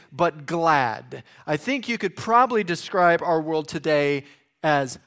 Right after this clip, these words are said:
mad, not glad. But we ought to be different. Are you known as a glad, joyful person?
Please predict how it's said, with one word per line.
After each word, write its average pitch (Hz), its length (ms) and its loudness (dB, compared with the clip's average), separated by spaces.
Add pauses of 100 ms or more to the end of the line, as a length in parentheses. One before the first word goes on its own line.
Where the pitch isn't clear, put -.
mad, 147 960 -2 (960)
not 147 300 -8
glad. 135 640 0 (1400)
But 151 100 -16
we 214 180 -6
ought 214 180 -8
to - 80 -14
be 139 120 -14
different. 131 380 -14
Are 202 180 -10
you 240 180 -16
known 156 800 -16 (320)
as 147 180 -6
a 143 120 -8
glad, 131 880 -12 (280)
joyful 127 880 -12 (340)
person? - 500 -20